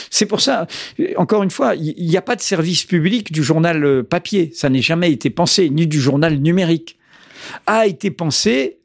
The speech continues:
dans l'histoire de toutes les démocraties, un service public de la radio et de la télévision. Parce que tout d'un coup, il y avait, et c'est bien ça, euh, la radio et le nazisme, euh, Radio Mille Collines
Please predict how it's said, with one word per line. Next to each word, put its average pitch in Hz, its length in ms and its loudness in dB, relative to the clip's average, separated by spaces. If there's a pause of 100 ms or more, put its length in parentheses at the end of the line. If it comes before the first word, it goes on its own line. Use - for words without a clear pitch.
(220)
dans 156 220 2
l'histoire 156 640 0
de 123 120 -2
toutes 196 280 0
les 156 120 2
démocraties, 139 800 0 (220)
un 135 80 2
service 156 420 0
public 160 380 -2
de 147 100 0
la 131 100 -2
radio 127 300 0
et 180 60 2
de 143 80 -2
la 135 80 2
télévision. 120 580 0 (320)
Parce - 180 -2
que - 100 -4
tout 226 160 0
d'un 180 140 2
coup, - 200 2
il 359 80 -2
y - 40 2
avait, 170 380 0 (680)
et 117 80 -2
c'est 117 160 0
bien 127 200 2
ça, 208 320 0
euh, 131 100 -4 (240)
la 139 140 2
radio 147 420 -2
et 139 60 -2
le 127 80 0
nazisme, 151 720 -2
euh, 123 260 2
Radio 143 340 0
Mille 151 240 -2
Collines 143 440 0